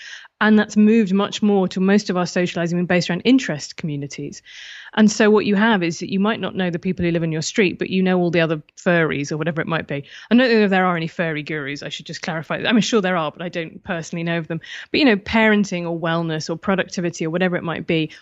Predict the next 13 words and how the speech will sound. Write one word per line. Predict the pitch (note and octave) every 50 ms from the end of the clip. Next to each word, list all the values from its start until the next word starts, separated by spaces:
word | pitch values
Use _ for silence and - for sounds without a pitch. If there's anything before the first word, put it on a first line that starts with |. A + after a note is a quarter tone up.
| _ _ _
all | C4+ C#4+ D4 C#4+
the | C4 A#3
bits | G3+ A3+ G#3+ - -
of | G3+
your | F#3+ F#3 F#3
life, | F3+ F3 D#3+ D3+ -
whether | - F3+ F#3 F3
it's | - -
dating | - - G#3 G3+ G#3+ G3+ - - F#3+ F3
or | E3+ E3+ E3
working, | E3 F3 F3 F3 F3+ - - - E3 D#3 D#3 D#3+ D3+ - _ _ _ _ _ - _
money | - F#3 F#3 F3+ F3+ F3 F3
making, | F3 D#3+ D3+ D3+ - - D#3+ C#3+ C3+ D3 D#3+